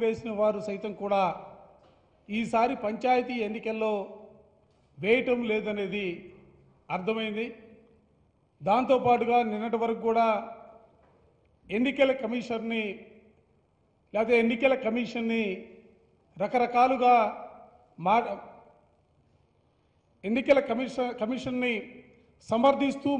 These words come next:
మాట్లాడినటువంటి నారా చంద్రబాబు నాయుడు గారు ఎన్నికల ఫలితాలు వచ్చిన తర్వాత ఇవాళ ఎన్నికల కమిషనర్ గురించి కూడా రకరకాలుగా వ్యాఖ్యానాలు చేస్తున్నటువంటి పరిస్థితులు మనం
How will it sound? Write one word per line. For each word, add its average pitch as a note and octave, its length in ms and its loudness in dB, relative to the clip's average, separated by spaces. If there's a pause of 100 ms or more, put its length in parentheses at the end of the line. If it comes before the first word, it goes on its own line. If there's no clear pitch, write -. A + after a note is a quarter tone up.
మాట్లాడినటువంటి A#3 800 0 (720)
నారా B3+ 240 6 (120)
చంద్రబాబు A#3+ 440 2
నాయుడు A#3 260 0
గారు A3 400 4 (380)
ఎన్నికల C4 400 4
ఫలితాలు B3+ 460 2
వచ్చిన A#3+ 300 -4 (100)
తర్వాత A#3 320 2 (720)
ఇవాళ A3+ 200 6 (600)
ఎన్నికల C4+ 300 2
కమిషనర్ A#3+ 560 -2
గురించి A3+ 280 -6
కూడా A3 180 4 (440)
రకరకాలుగా A3 640 2 (400)
వ్యాఖ్యానాలు A3 600 2
చేస్తున్నటువంటి F#3 500 -8
పరిస్థితులు F3+ 480 -8
మనం D#3+ 120 -8